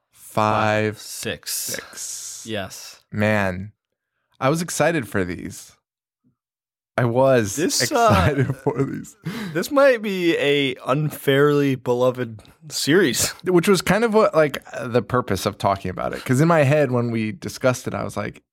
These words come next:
Speaker 1: "Is the series that good?" 'Cause, like, I know I like one, I know I like three. Um, and four, five, and six are definitely more foreign to me.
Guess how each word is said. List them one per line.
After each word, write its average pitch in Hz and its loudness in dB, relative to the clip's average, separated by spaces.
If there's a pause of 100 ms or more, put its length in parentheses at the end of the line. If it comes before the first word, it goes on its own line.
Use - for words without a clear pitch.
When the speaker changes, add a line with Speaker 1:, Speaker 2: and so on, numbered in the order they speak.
(220)
Speaker 1:
"Is 214 -6
the 285 -12
series 330 2
that 262 2
good?" 240 2
'Cause, 147 2
like, 127 2
I 120 0
know 120 4
I 135 6
like 147 4
one, 127 0
I 107 -4
know 110 4
I 110 2
like 110 0
three. 107 -2 (1200)
Um, 92 0
and 113 2
four, 151 2
five, 170 0
and 147 2
six - 0
are 101 2
definitely 117 2
more 110 2
foreign 117 0
to 143 -2
me. 160 0